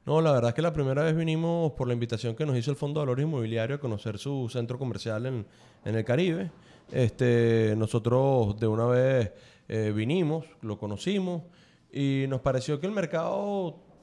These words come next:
era interesante en el área del car wash porque había una cultura de cuidado y mantenimiento de vehículos que, que nos pareció que, que iba de la mano con nosotros. Y nosotros como car wash, Rocket Car Wash es la única franquicia en ese rubro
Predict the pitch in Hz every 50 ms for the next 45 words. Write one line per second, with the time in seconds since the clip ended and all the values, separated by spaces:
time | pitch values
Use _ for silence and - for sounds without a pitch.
0 | _ - - 147 156 175 185 175 214 160 135 - 160 147 139 135 170 175 170 156
1 | 139 135 127 127 147 160 143 143 151 139 139 151 170 160 - - 127 110 - 113
2 | 107 110 117 135 143 135 135 123 107 - 139 135 139 147 151 151 139 123 113 -
3 | 117 110 107 104 107 120 131 139 143 143 139 131 - - 120 113 113 110 107 110
4 | 107 104 107 107 107 104 - 139 160 156 131 120 - 156 190 - 170 - - -
5 | - - _ - _ _ _ _ _ - 131 127 123 117 117 117 113 113 110 107
6 | 107 107 104 104 98 95 - - - - - - 123 113 110 - 120 110 107 101
7 | - - 113 110 104 - 131 135 131 120 - 127 117 110 110 113 117 120 131 135
8 | 123 117 117 113 117 127 127 127 147 151 165 170 - 165 135 127 139 180 175 -
9 | - - - - - - - 135 139 135 131 135 123 160 165 - 190 190 175 151
10 | - 151 147 151 165 170 185 185 - - - 147 143 131 151 156 156 - 170 165
11 | 175 180 175 156 151 147 151 151 151 156 180 202 196 196 139 120 127 117 110 101
12 | 123 131 127 127 160 151 147 131 156 151 143 139 143 135 131 135 147 151